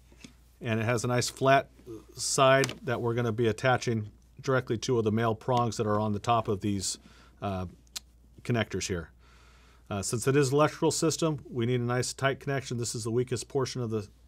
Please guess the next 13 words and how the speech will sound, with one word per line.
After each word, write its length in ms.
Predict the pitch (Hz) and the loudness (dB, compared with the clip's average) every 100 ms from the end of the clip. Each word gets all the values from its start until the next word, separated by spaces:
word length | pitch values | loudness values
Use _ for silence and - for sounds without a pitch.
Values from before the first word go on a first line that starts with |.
| _ | _
system, 520 | - - 143 - 143 127 - | -8 -2 -2 -2 -4 -6 -4
so 140 | 117 | -2
we 60 | 113 | 0
wanna 220 | 120 107 | 0 -2
crimp 240 | - 139 | -4 -4
these 200 | 127 117 | -2 0
down 380 | 120 123 123 113 - - - - _ 113 | 2 2 2 -2 -10 -20 -20 -20 _ -4
and 120 | 107 | -2
have 160 | 110 | -2
a 20 | 107 | 4
nice 260 | 107 - | 4 4
tight 280 | - 110 - | -2 -4 -4
fit. 260 | - 95 | -6 -6